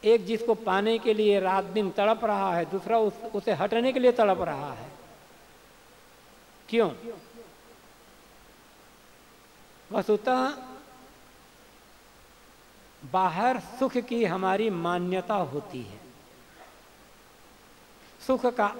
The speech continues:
आरोपण प्राणी और पदार्थों में हम स्वयं करते हैं। जहाँ हमने मान लिया मुख में सुख,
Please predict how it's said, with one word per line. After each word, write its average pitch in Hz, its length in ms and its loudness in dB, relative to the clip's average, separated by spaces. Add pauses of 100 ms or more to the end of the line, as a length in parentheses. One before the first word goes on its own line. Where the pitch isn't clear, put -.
आरोपण 190 580 2 (1600)
प्राणी 196 400 0
और 202 240 -4
पदार्थों 175 680 -2
में 220 140 -2
हम 196 160 -2
स्वयं 220 500 2
करते 170 420 0 (100)
हैं। 135 360 -8 (2500)
जहाँ 226 280 -2
हमने 254 220 0
मान 254 280 -2
लिया 240 180 0
मुख 240 200 -4
में 233 160 -2
सुख, 240 240 -8